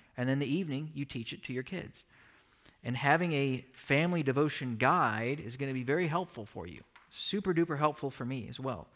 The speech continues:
Aim for brevity. You know, make them want to come back. Maybe leave it on a cliffhanger,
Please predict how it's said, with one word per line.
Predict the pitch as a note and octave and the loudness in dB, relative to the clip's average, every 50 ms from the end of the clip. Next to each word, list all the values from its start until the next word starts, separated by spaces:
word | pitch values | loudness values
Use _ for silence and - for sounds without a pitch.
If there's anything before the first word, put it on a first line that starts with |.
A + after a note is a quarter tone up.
| - - - - - - - - - | -20 -20 -20 -20 -20 -20 -20 -14 -2
Aim | B2+ C#3 D3+ E3+ E3+ | 2 4 4 4 4
for | - F#3 | 2 0
brevity. | D#3 C#3+ D#3 D#3 D#3 D3 D#3+ - F3+ G3 - - - - - - - - _ _ - | 4 8 10 10 10 10 6 4 2 0 -4 -8 -18 -20 -20 -20 -20 -20 _ _ -4
You | C#3 C3 | 0 2
know, | C3+ C#3 | 2 2
make | C#3 C#3 D3 D#3+ F3 - - | 4 6 6 6 6 6 4
them | F#3+ E3+ D#3 | 2 4 6
want | D#3+ F3 E3+ | 4 2 2
to | - E3 | 0 -6
come | - - E3 D#3+ D3 B2+ | -2 0 2 2 4 4
back. | C3 B2+ C#3 F3+ G3+ G3 D3+ | 6 6 6 6 4 2 2
Maybe | D3+ D#3+ D#3 D3 | 2 4 4 2
leave | C3+ C#3 D3 E3+ D#3+ | 2 4 2 2 4
it | F3 E3+ | 4 2
on | D#3+ D#3 | 2 2
a | D3+ | 0
cliffhanger, | - - E3 D#3 - E3+ D#3+ E3+ E3+ F#3 F#3+ F#3 | 0 0 0 0 0 -2 -2 -2 -2 -2 -4 -4